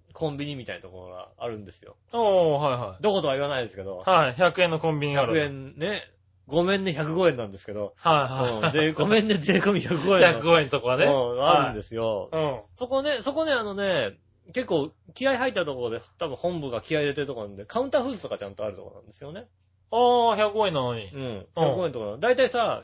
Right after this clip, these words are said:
Speaker 1: 焼き芋とかしか置いてないじゃない？
Speaker 2: うん。
Speaker 1: うん。どこだとは言わないけど。
Speaker 2: どこだとは言わないけどね。
Speaker 1: <laughs> どこだとは言わないけど、焼き芋ぐらいしか置いてないんだけど、
Speaker 2: うん。
Speaker 1: まあちゃんとね、カウンターフーズが置いてあるところの。
Speaker 2: へー。
Speaker 1: で、最近ね、リニューアルしたのよ。
Speaker 2: うん。
Speaker 1: で、全体的にちょっと高くなったのね。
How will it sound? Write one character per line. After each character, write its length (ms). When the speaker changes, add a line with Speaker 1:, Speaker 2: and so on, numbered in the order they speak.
Speaker 1:
焼 200
き 80
芋 160
と 80
か 60
し 60
か 60
置 80
い 20
て 60
な 80
い 20
じ 60
ゃ 40
な 60
い？ 160
Speaker 2:
う 60
ん。 680
Speaker 1:
う 40
ん。 80
ど 140
こ 80
だ 100
と 100
は 80
言 140
わ 60
な 80
い 40
け 100
ど。 140
Speaker 2:
ど 140
こ 60
だ 100
と 120
は 60
言 100
わ 40
な 80
い 60
け 60
ど 100
ね。 180
Speaker 1:
<laughs> 800
ど 100
こ 60
だ 100
と 60
は 40
言 0
わ 60
な 60
い 60
け 120
ど、 80
焼 120
き 60
芋 160
ぐ 60
ら 80
い 40
し 20
か 80
置 80
い 20
て 60
な 60
い 20
ん 40
だ 80
け 60
ど、 100
Speaker 2:
う 40
ん。 20
Speaker 1:
ま 60
あ 40
ち 80
ゃ 60
ん 40
と 100
ね、 80
カ 140
ウ 60
ン 20
タ 80
ー 40
フ 100
ー 60
ズ 80
が 80
置 100
い 20
て 80
あ 40
る 40
と 80
こ 60
ろ 60
の。 240
Speaker 2:
へ 720
ー。 40
Speaker 1:
で、 400
最 240
近 160
ね、 260
リ 140
ニ 80
ュ 60
ー 40
ア 20
ル 80
し 40
た 120
の 100
よ。 100
Speaker 2:
う 220
ん。 20
Speaker 1:
で、 80
全 180
体 100
的 80
に 60
ち 60
ょ 40
っ 20
と 80
高 240
く 80
な 80
っ 60
た 100
の 80
ね。 160